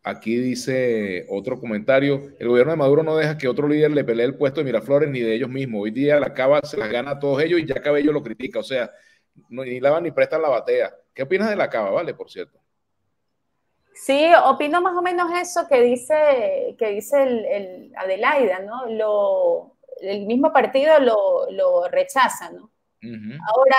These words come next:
Speaker 2: es un gobernador que en su estado lo quieren mucho, que ha ganado las elecciones con muchísima diferencia, estas últimas, que ha, ha demostrado ser capaz de, de producir grandes movilizaciones y que además en los temas económicos está bastante claro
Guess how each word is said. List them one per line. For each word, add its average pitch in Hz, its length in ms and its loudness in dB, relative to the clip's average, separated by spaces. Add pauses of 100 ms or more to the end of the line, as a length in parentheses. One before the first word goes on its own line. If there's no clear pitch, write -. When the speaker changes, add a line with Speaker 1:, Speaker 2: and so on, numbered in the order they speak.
(140)
Speaker 2:
es 254 80 0
un 277 100 2
gobernador 254 720 6
que 277 440 2
en 226 80 -6
su - 120 -10
estado 240 520 0
lo 226 180 0
quieren 208 320 -2
mucho, 233 480 0
que 196 80 -2
ha 185 80 -6
ganado 226 360 -4
las 285 160 0
elecciones 214 520 -6
con 180 260 -10
muchísima 160 640 -8
diferencia, 170 520 -4
estas - 300 -8
últimas, 185 580 2
que 175 100 -2
ha, 165 200 -2 (180)
ha 165 60 -2
demostrado 208 480 0
ser 220 220 -4
capaz 220 320 0
de, 247 260 4
de 180 140 0
producir 175 420 -2
grandes 196 260 -4
movilizaciones 285 920 2 (400)
y 269 140 4
que 269 80 6
además 277 260 4
en 277 80 6
los 254 140 0
temas 247 240 2
económicos 226 560 2
está 208 260 -2
bastante 294 640 2
claro 247 460 2